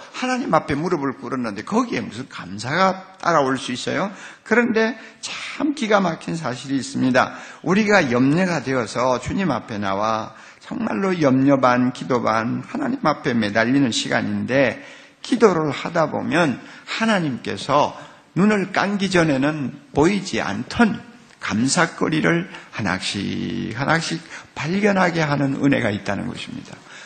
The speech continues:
그래서 사실은 "주십시오. 이거 해결해 주세요. 하나님, 이거 너무 걱정스러워요.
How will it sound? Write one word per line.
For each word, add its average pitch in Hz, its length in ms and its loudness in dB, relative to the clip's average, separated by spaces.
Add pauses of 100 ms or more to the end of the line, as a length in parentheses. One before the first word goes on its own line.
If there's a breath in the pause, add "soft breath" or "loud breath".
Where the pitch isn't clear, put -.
(140 loud breath)
그래서 180 340 4
사실은 180 580 -2 (260 loud breath)
"주십시오. - 680 0 (340 loud breath)
이거 196 240 4
해결해 160 560 2
주세요. 107 500 -6 (280 loud breath)
하나님, 202 400 2
이거 170 220 0
너무 143 280 0
걱정스러워요. 147 920 -4